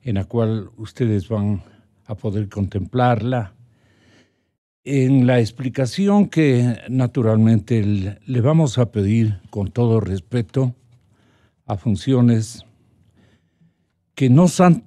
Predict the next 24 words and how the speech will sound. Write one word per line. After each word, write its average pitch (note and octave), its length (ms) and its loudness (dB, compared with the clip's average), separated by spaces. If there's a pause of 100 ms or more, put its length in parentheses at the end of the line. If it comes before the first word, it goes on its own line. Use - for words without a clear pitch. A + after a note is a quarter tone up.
(140)
no D#3 280 4
son F#3 280 2
tan D#3 220 2
controversiales B2+ 1300 0
como G#2+ 240 0
la G2+ 100 0
otra A#2+ 360 -2
fiscalía, G#2 720 -6 (1080)
y A2+ 80 -2
no B2+ 300 4
por B2+ 180 -2
la, F#2+ 460 -4 (1080)
por G#2+ 120 -4
el F#2 160 -4
turno D#3+ 420 -2
que - 140 -8
ocupa B2 720 -10 (320)
la F#2 360 -4
actual G#2 420 -6
fiscal G#2 440 -8
general G2 480 -4
subrogante, G#2 920 -8 (1700)
sino C3+ 420 -6
porque A2+ 600 -6